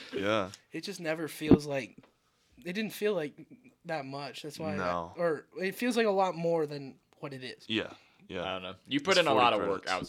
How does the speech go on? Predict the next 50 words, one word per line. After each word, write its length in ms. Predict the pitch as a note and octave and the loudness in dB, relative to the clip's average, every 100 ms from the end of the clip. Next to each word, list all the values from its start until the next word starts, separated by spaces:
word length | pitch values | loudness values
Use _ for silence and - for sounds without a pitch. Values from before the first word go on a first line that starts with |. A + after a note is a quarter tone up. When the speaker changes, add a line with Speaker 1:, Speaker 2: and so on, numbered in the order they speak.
| - | -6
Speaker 3:
outside 320 | E2+ E2+ - | -4 -4 -6
that 380 | F2 E2 - - | -10 -10 -12 -4
doesn't 320 | A2 G2 F2 | -4 -4 -6
get 120 | F2+ | -8
a 40 | F2 | -6
lot 180 | E2 E2 | -6 -8
of 60 | |
credit 240 | - E2 D2 | -8 -10 -8
hours. 360 | D2 D2 D#2+ | -8 -8 -8
But, 320 | F2+ C#3 B2 E2+ | -2 2 2 2
Speaker 1:
Mm. 40 | |
Speaker 3:
hey, 280 | G#2+ F#2+ - _ _ _ _ _ _ _ | 0 0 -2 _ _ _ _ _ _ _
it's 440 | A2 B2 - - - _ _ _ _ _ - | 2 2 -2 -10 -12 _ _ _ _ _ 0
it's 140 | C#3 B2+ | 2 4
what 160 | C3+ A#2 | 4 4
we 100 | G#2+ | 0
chose. 320 | G2 F2 B2 | 0 0 2
We 100 | F3 | 8
chose 300 | - E3+ - | 10 8 4
this 180 | B2 A2+ | 0 2
life. 180 | G2 | 2
Speaker 1:
We 100 | F2 | 2
chose 420 | G#2 A#2 A#2+ A#2+ G#2+ | 2 2 2 2 0
it, 160 | E2+ | -4
like 220 | F2+ F2+ | -6 -10
we 60 | G2+ | -10
were 60 | G2+ | -8
talking 340 | F#2+ F#2 E2+ | -6 -6 -10
about. 140 | E2+ A#2 | -12 -2
Speaker 3:
Okay, 100 | D#3+ | 0
Speaker 2:
I 20 | |
was 80 | D4+ | 0
gonna, 140 | F#3+ | 0
Speaker 3:
moving 180 | D#3+ D3 | 2 4
Speaker 2:
I 40 | |
Speaker 3:
on 40 | C3+ | 4
Speaker 2:
was 80 | C3 | 2
Speaker 3:
to 60 | |
the 60 | C3+ | 2
Speaker 2:
gonna 100 | C3 | 4
Speaker 3:
next 140 | C3+ | 4
Speaker 2:
say 80 | - | 4
Speaker 3:
question, 280 | C#3+ D3+ D#3 | 2 4 2
a 40 | |
little 180 | D3 C3+ | 4 4
Speaker 2:
forty. 120 | C3+ | 4
Speaker 3:
Beaver 180 | D3+ C#3 | 4 4
basketball 540 | B2 C#3 C3+ G#2 A2+ G#2+ | 8 8 6 2 2 2
for 220 | A2 G#2+ | 0 2
ya. 140 | G#2+ | 2